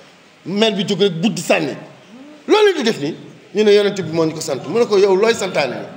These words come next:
Mu ne ko, "Naaj bee tàng kat, ma gis ne fii nar nga fee yàgg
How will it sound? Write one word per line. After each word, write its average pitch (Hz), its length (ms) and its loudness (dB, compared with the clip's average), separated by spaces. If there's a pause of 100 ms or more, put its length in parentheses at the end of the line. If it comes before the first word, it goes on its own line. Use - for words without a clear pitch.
(360)
Mu 240 80 -2
ne 247 80 4
ko, 233 100 0
"Naaj 233 180 0
bee 214 160 4
tàng 190 260 0
kat, 202 220 -4
ma 214 160 2
gis 196 160 -4
ne 170 160 2 (840)
fii 208 280 -6
nar 196 200 -2
nga 190 120 -2
fee 185 200 -2
yàgg 165 320 0